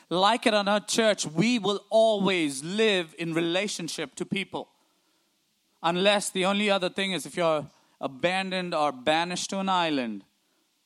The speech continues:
all by yourself. Even then, you'll start talking to the stones and the trees and animals around you.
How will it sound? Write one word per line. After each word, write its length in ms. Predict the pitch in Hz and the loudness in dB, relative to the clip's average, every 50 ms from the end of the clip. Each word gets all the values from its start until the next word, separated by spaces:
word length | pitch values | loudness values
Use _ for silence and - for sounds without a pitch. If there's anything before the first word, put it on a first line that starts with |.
| _ _ | _ _
all 200 | 135 143 156 160 | 0 0 0 2
by 160 | 156 160 156 | 2 0 0
yourself. 680 | 160 156 151 - - - 151 135 107 - - - - _ _ _ _ _ _ _ _ _ _ _ _ _ _ _ _ | 2 0 -2 -4 -4 -4 -2 -4 -4 -6 -10 -18 -20 _ _ _ _ _ _ _ _ _ _ _ _ _ _ _ _
Even 280 | - 165 170 160 160 156 | -10 -8 -6 -6 -4 -2
then, 140 | 160 165 165 | -2 -2 -2
you'll 140 | 156 147 131 | -2 -4 -6
start 300 | - - 165 160 143 - | -4 -4 -4 -4 -4 -2
talking 300 | - 170 151 - 160 139 | -4 -4 -4 -4 -6 -10
to 60 | 131 | -10
the 80 | 120 110 | -10 -12
stones 420 | - - - 151 147 147 147 135 | -10 -6 -4 -4 -2 -2 -4 -4
and 100 | 127 123 | -6 -6
the 40 | 120 | -8
trees 420 | - - - 139 139 139 135 127 | -8 -8 -6 -4 -4 -4 -6 -6
and 100 | 127 120 | -6 -6
animals 460 | 127 127 120 117 104 101 98 98 95 104 | -4 -4 -4 -4 -6 -10 -12 -14 -16 -14
around 360 | 104 107 110 104 101 95 92 | -12 -10 -8 -8 -8 -10 -12
you. 120 | 90 82 | -16 -18